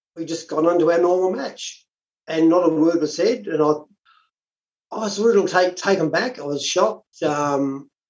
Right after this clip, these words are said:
I lost a bit of respect for him that night, obviously, and it was never mentioned.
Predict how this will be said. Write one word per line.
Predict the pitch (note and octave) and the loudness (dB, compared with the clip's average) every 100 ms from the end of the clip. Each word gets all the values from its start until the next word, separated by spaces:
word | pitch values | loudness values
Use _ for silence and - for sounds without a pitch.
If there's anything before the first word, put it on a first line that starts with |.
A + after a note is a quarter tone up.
| _ _ _ _ _ _ | _ _ _ _ _ _
I | D#3+ | -4
lost | E3+ G#3+ - - | 2 2 0 -6
a | E3 - | -6 0
bit | G3 | 2
of | G3 | 4
respect | F3+ F3+ F3+ F3+ | 0 -2 -4 -4
for | - F3+ | 0 2
him | E3+ | 2
that | E3 D#3 | 2 0
night, | E3 F3 E3+ | -2 0 0
obviously, | D#3+ D#3+ - F3+ F3+ - _ _ _ _ _ _ _ _ _ | -4 -4 -2 0 0 -8 _ _ _ _ _ _ _ _ _
and | E3+ | -2
it | E3 | 0
was | E3+ | 2
never | F3 D#3+ | 2 2
mentioned. | E3 E3 C3+ - | 2 -2 -6 -12